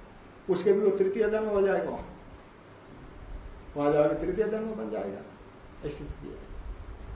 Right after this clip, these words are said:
ये बन जाएगा। यथा पिता, जैसे पिता का तृतीय जन्म हो गया, उसी प्रकार इसका भी तृतीय जन्म हो जाएगा।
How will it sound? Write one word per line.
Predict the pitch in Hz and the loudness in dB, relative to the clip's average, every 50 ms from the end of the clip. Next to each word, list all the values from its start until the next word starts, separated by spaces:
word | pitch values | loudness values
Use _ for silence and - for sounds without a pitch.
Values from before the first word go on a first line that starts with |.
| - - - - - - - | -10 -10 -12 -14 -10 -4 -2
ये | 151 139 131 | -2 -2 -2
बन | - 123 | -4 -6
जाएगा। | 123 127 - - - - - - - - - 143 | -8 -8 -10 -10 -12 -14 -16 -16 -12 -8 -6 -2
यथा | 143 156 151 147 | 0 0 0 0
पिता, | 143 147 147 147 143 | 0 0 0 0 0
जैसे | - 175 185 175 180 190 | 2 4 4 4 4 2
पिता | - 196 185 196 190 | 2 2 2 2 2
का | 190 190 | 4 2
तृतीय | 190 185 185 190 185 196 190 | 2 2 2 2 2 2 2
जन्म | 180 202 202 202 | 0 0 -2 -2
हो | 196 175 190 | 0 0 2
गया, | 196 196 190 - - - - - - | 2 0 0 -2 -4 -6 -8 -10 -6
उसी | 151 180 185 | -2 -2 -2
प्रकार | 175 180 180 175 175 175 | -2 0 0 0 0 0
इसका | 175 - - 190 | 0 -2 -2 -4
भी | 185 190 | -4 -4
तृतीय | 202 - 190 190 202 196 | -4 -4 -6 -4 -4 -4
जन्म | 196 202 202 202 | -4 -2 -4 -4
हो | 196 180 175 | -4 -4 -4
जाएगा। | 175 - - - - - | -4 -6 -6 -8 -8 -10